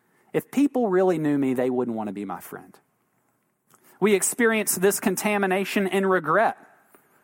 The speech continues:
when we feel horrible for something that we've said or done to another person. We experience this contamination in how we can blow up at our spouse and our kids with anger that we didn't even know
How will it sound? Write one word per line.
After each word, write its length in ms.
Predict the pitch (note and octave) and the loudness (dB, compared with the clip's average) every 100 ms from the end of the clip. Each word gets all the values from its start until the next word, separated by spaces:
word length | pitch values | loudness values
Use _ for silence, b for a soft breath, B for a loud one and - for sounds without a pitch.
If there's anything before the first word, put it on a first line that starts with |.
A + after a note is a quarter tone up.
| _ - | _ -2
when 160 | E3+ | 0
we 100 | F3 | 2
feel 280 | F3 G#3 F#3 | 2 2 0
horrible 560 | - A3 A3+ G#3+ F3 D3 | 2 4 4 4 0 0
for 140 | D#3+ | -2
something 420 | - G3 F#3 F#3+ | 0 0 0 0
that 120 | F3+ | -2
we've 180 | E3+ D#3 | -2 -6
said 500 | - - G#3+ F3+ B2+ | -2 2 4 4 2
or 140 | C#3 D#3+ | 0 0
done 380 | E3 G3+ G3 | 4 4 4
to 140 | E3 E3+ | 0 -2
another 280 | E3+ F3 E3+ | 0 0 0
person. 580 | - G3 - D#3+ B2 - B B | -2 -2 0 -2 -2 -4 B B
We 160 | G#3 | 2
experience 600 | G3 - - A3+ A3+ G#3 - | 2 -2 -2 0 0 -2 0
this 220 | G#3 - | 0 0
contamination 1000 | - F#3+ - G#3 G3+ G3 A3 - F3+ E3 B B | -4 -4 -2 -2 0 -2 -4 -2 -2 -4 B B
in 120 | F3+ | -6
how 240 | - A3 | 2 2
we 120 | A3 A3+ | 2 -2
can 200 | G#3+ F3+ | -2 -2
blow 320 | F3 G#3 G#3 | 2 4 6
up 240 | A3 D#3 | 4 2
at 120 | F3 F3+ | 0 -2
our 100 | E3 | -2
spouse 560 | - F#3+ F#3+ G#3 - - | -2 2 2 2 -4 -2
and 100 | F3 | -2
our 100 | D#3+ | -2
kids 420 | - A3 F#3 D#3 | 0 2 2 0
with 180 | E3+ - | -4 -2
anger 360 | F#3+ G#3 F#3 E3 | -2 0 0 0
that 120 | E3 | -2
we 140 | E3 | -4
didn't 260 | D3 F#3+ G#3+ | 2 2 2
even 280 | G#3 F3 E3 | -2 -2 0
know 340 | E3+ E3+ F3 | 0 2 0